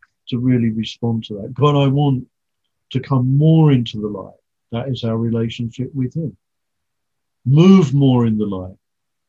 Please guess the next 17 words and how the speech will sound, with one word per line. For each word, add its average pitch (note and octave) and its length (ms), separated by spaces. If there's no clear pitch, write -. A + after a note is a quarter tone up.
being C#3 320
used D3+ 400
by A#2 160
the G#2+ 120
Spirit G2+ 460
with A#2+ 140
sightedness C3+ 1080
that - 140
is B2 380
Holy G3+ 380
Spirit C#3+ 480
directed. A#2+ 640
This D#3 160
is D3 140
not D3+ 260
clever B2 360
clogs. B2 400